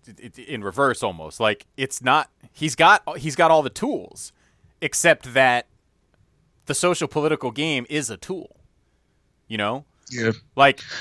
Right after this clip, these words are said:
Speaker 1: like
Speaker 2: Right,
Speaker 1: for
Speaker 2: but, and I think
Speaker 1: Draymond
Speaker 2: his social game isn't bad. Like, he's clearly, he has some ability to make friends.
Speaker 1: Well, right,
Speaker 2: You know
Speaker 1: but
Speaker 2: what
Speaker 1: it's
Speaker 2: I
Speaker 1: like
Speaker 2: mean?
Speaker 1: the, the, the political part, right? It's the
Speaker 2: The political part, right.
Speaker 1: Right.
Speaker 2: And that's
Speaker 1: It's
Speaker 2: because he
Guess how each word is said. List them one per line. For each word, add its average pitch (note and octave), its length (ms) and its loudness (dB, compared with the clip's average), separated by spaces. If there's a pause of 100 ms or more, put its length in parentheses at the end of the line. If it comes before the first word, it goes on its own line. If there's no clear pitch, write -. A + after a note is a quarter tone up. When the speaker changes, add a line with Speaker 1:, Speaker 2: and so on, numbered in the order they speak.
Speaker 1:
like D#3+ 160 6
Speaker 2:
Right, D4+ 80 6
Speaker 1:
for F3+ 100 2
Speaker 2:
but, D#3 120 0
and F#3 100 6
I - 0 -
think A3+ 140 6
Speaker 1:
Draymond C#3 320 8
Speaker 2:
his - 160 -4
social C#4 300 -8
game F#3 300 4
isn't D3 280 0
bad. A#3+ 360 4
Like, D3 140 -8
he's G3 400 -4
clearly, G3 720 2
he D3+ 160 0
has E3 180 4
some D3+ 140 -6
ability D3+ 320 4
to B2 80 2
make C3 260 4
friends. C3 600 0
Speaker 1:
Well, F#3 200 6
right, E3+ 200 8
Speaker 2:
You B2+ 60 2
know C3+ 80 4
Speaker 1:
but - 20 2
Speaker 2:
what D3+ 80 2
Speaker 1:
it's A#2 80 -4
Speaker 2:
I D#3+ 40 4
Speaker 1:
like D#3 100 6
Speaker 2:
mean? B2+ 80 -6
Speaker 1:
the, D3+ 240 0
the, - 260 -6
the D3+ 80 -8
political E3 480 0
part, E2 360 -4
right? G#2 300 -6
It's B2 240 -8
the B2 120 -4
Speaker 2:
The A#2 120 -2
political C#3+ 380 0
part, G2+ 320 -2
right. G2+ 200 0
Speaker 1:
Right. A#2+ 280 2
Speaker 2:
And C3+ 80 4
that's C#3+ 140 4
Speaker 1:
It's - 180 -4
Speaker 2:
because C3 160 -2
he C#3 100 0